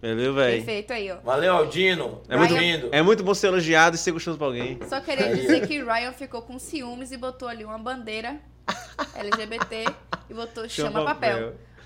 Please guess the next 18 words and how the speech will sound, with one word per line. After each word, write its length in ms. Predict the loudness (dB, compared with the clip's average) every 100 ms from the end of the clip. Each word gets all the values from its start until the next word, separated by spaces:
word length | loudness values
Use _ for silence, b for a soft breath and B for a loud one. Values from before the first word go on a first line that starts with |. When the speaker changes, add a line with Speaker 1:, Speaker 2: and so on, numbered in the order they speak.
| -2
Speaker 2:
Aldino, 420 | -2 -2 -10 -6
papel 360 | -4 -4 -6
colocou 640 | -4 -6 -6 -6 -4 -4 -4
ou 80 | -6
não 120 | -8
colocou 460 | -8 -8 -10 -10
na 120 | -10 -8
caneca? 480 | -10 -10 -12 -14 -10
Speaker 1:
Coloquei, 420 | -10 -8 -12 -14
tá 80 | -14
aqui, 180 | -16 -18
ó. 640 | -20 -20 -20 -20 -20 -10
Speaker 3:
Olha 300 | -4 -2 -4 -8
aí, 140 | -4
Speaker 2:
É 80 | -4
Speaker 3:
é. 60 | -2
Speaker 2:
sobre 260 | -4 -4 -4
isso. 280 | -8 -12